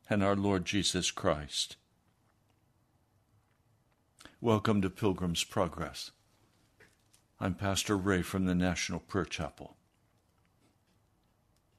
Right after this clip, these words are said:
Let's pray.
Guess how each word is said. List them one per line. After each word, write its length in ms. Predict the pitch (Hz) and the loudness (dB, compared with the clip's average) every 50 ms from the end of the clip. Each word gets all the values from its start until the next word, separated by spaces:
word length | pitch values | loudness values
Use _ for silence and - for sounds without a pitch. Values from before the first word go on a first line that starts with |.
| _ _ _ _ _ _ _ _ _ _ _ _ _ _ _ _ _ _ _ _ _ _ _ _ _ _ _ _ _ _ _ _ _ _ _ _ _ - - - - | _ _ _ _ _ _ _ _ _ _ _ _ _ _ _ _ _ _ _ _ _ _ _ _ _ _ _ _ _ _ _ _ _ _ _ _ _ -8 -8 -8 -12
Let's 220 | - 85 - - - | -14 -8 -6 -6 -6
pray. 300 | - - - 92 78 | -4 -4 -4 -4 -4